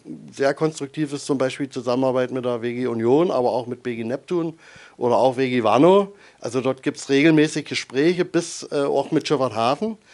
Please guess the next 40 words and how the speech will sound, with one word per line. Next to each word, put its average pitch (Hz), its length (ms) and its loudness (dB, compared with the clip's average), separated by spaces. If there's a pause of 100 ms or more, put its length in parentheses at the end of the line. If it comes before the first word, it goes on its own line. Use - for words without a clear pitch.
(200)
mit 143 140 0
den 131 120 2
Vorständen. 185 720 0 (640)
Das 127 220 -8
wir 151 160 4
aus 139 80 0
unserer 175 320 2
Sicht, 180 300 -4
also 127 200 0
das 117 80 -6
mache 127 160 2
ich 135 60 2
mit 127 100 0
meinem 123 160 2
Kollegen 123 300 0
Christian 123 320 -4
Hanke 123 200 0
aus 113 120 2
Dierko 123 300 -2
immer 117 140 0
zusammen, 107 360 -4
weil 101 260 -6 (400)
so - 80 -4
ein 110 120 -4
bisschen 120 320 -6
fühlen 117 240 -2
wir 117 100 0
den 113 160 -2
Nordosten 113 680 -4
so 107 360 -4 (560)
äh, 107 160 0
doch, - 400 0
äh, 101 480 0 (460)
wichtig 123 420 0
und, 110 360 -4
äh, 107 360 -4 (380)
machen 117 240 0
da 113 100 2
vieles 110 340 -8
gemeinsam. 127 640 2